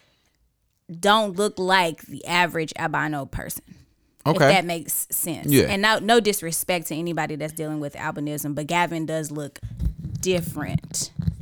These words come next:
Speaker 2: Yeah.
Speaker 1: mean, he already looks di- <laughs>
Speaker 2: I understand exactly what you're saying.
Speaker 1: Not trying to be rude or nothing, but you already look different, but you look even different from the difference.
Speaker 2: Yeah, my beard is not blonde at all. And I'm not, my skin tone,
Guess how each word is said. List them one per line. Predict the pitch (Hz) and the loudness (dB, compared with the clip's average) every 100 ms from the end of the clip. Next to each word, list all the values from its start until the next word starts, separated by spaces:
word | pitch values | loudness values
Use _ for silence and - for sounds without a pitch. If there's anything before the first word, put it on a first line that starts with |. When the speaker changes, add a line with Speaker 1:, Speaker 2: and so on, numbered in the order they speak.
| - - | -8 4
Speaker 2:
Yeah. | 233 | 6
Speaker 1:
mean, | 254 | 8
he | 285 | 8
already | 269 247 220 | 6 4 2
looks | 208 170 | 0 -2
di- | 165 170 175 - _ | -8 -12 -12 -16 _
<laughs> | - _ | -20 _
Speaker 2:
I | 135 | 4
understand | 127 104 92 82 | 4 0 -2 -2
exactly | 80 85 - 76 | -4 -6 -6 -10
what | - | -8
you're | |
saying. | - - - - - - - | -8 -8 -10 -12 -12 -8 -6
Speaker 1:
Not | 180 | -4
trying | 170 160 | -4 -4
to | |
be | 147 | -4
rude | 98 151 135 | -6 -10 -10
or | 113 | -12
nothing, | 90 - - - | -14 -16 -18 -16
but | - 110 - - | -14 -14 -16 -6
you | 240 277 | 0 4
already | 277 233 | 6 4
look | 208 175 | 2 0
different, | 185 202 180 160 | 0 -2 -2 -4
but | 170 | -4
you | 180 | -4
look | 165 - - | -4 -6 -8
even | 202 175 156 | -6 -4 -4
different | 180 180 156 - | -4 -4 -8 -8
from | 175 165 147 143 - _ _ | -6 -4 -6 -8 -14 _ _
the | - | -8
difference. | 147 151 - - - - - - - - | -6 -8 -10 -18 -10 -10 -10 -14 -18 2
Speaker 2:
Yeah, | 107 113 95 87 - - | 6 8 8 4 -4 2
my | 107 107 | 4 6
beard | 104 117 107 | 6 6 6
is | 98 - - | 2 -2 -4
not | 92 82 | -2 0
blonde | 80 85 76 - | 0 -2 -4 -6
at | 76 | -6
all. | 76 71 - _ _ _ _ _ _ _ _ _ _ _ _ - | -4 -6 -10 _ _ _ _ _ _ _ _ _ _ _ _ -2
And | 95 | 2
I'm | 95 95 | 4 4
not, | 98 101 90 101 | 6 4 2 -2
my | 95 104 | 2 2
skin | 98 - 107 104 | 2 0 0 2
tone, | 101 101 101 98 95 92 95 | 2 2 2 0 0 -2 -2